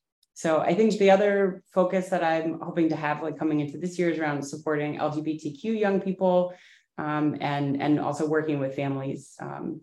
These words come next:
to, to support, um, their kiddos. So I think, um, yeah, there's a lot of,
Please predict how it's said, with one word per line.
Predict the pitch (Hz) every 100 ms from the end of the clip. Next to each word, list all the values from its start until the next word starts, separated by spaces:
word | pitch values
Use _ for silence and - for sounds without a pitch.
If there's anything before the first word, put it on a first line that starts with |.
| -
to, | 139 135 - _ _ _ _ _ -
to | 147
support, | 143 143 143 139 - -
um, | 139 139
their | 143
kiddos. | 143 131 135 147
So | - 156 151 - - _ _ _
I | - 180
think, | 214 208 185
um, | 185 160 151 151 151 - _ _ _ -
yeah, | 175 151
there's | 151
a | 160
lot | 156 147 151
of, | 147 147